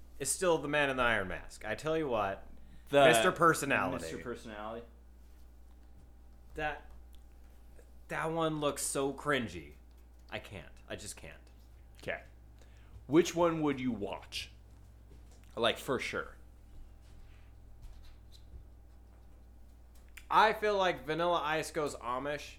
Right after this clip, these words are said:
Speaker 2: Really?
Speaker 1: is probably the easiest one to watch, where I could probably even watch that on my own, just because it's a random building one. At least you get some kind of knowledge out of that shit.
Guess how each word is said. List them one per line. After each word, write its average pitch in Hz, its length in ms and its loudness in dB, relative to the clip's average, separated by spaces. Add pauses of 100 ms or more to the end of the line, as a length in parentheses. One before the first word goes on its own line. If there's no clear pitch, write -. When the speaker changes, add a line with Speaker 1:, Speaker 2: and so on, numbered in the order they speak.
(1200)
Speaker 2:
Really? 523 480 4
Speaker 1:
is 151 280 2
probably 143 600 -2
the 131 220 -8
easiest 147 420 -2
one 165 200 -2
to 165 60 -2
watch, 160 500 -4 (100)
where 131 180 0
I 120 100 2
could 123 140 -8
probably 120 260 2
even 110 180 -4
watch 107 240 0
that 113 140 -2
on 104 100 -2
my 98 180 -2
own, 120 260 0
just 113 220 -8
because 110 240 -8
it's 110 140 -10
a 107 40 -8
random 101 440 -4
building 101 380 -8
one. 117 280 -4 (160)
At 98 80 -12
least 98 180 -10
you 101 60 -14
get 107 160 -8
some 104 220 -8
kind 104 200 -4
of 90 120 -8
knowledge 113 440 -4
out 139 160 0
of 139 60 -4
that 143 200 0
shit. 160 500 -6